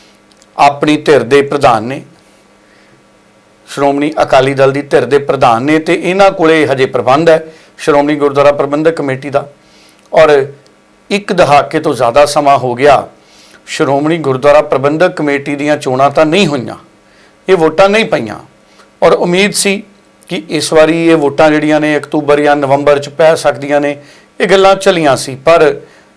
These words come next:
ਇੱਕ ਮਾਮਲੇ ਦੇ ਵਿੱਚ, ਅਦਾਲਤ ਦੇ ਵਿੱਚ ਕੇਸ ਲੱਗਿਆ ਹੋਇਆ ਹੈ, ਸ਼ਾਇਦ ਉਹਦਾ ਹਜੇ ਨਿਪਟਾਰਾ ਨਹੀਂ,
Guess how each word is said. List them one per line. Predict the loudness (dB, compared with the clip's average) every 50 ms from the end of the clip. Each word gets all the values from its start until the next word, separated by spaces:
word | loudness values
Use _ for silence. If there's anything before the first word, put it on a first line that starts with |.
| _ -4 -4
ਇੱਕ | -4 -2 -2 0
ਮਾਮਲੇ | 0 2 2 2 2 2 2 2 2
ਦੇ | 2 0
ਵਿੱਚ, | 0 -2 -6 -8 -8 -6 -4 0
ਅਦਾਲਤ | 2 2 4 4 2 2 0
ਦੇ | 0 2
ਵਿੱਚ | 2 2 0 -2 -2 -2 0 0 -2 -4 -6 -12 -20 _ -8
ਕੇਸ | -4 -2 -2 -2 -2 -2
ਲੱਗਿਆ | -2 0 2 2 2
ਹੋਇਆ | 4 4 4 4 4
ਹੈ, | 2 0 -4 -16 _ _ _ -20 -20 -20 -20 -16 -10
ਸ਼ਾਇਦ | -4 0 2 2 2 2 2
ਉਹਦਾ | 2 2 2 2 2
ਹਜੇ | 0 -2 -4
ਨਿਪਟਾਰਾ | -6 -8 -6 -2 0 2 4 4 4 2
ਨਹੀਂ, | 2 -2 -4 -6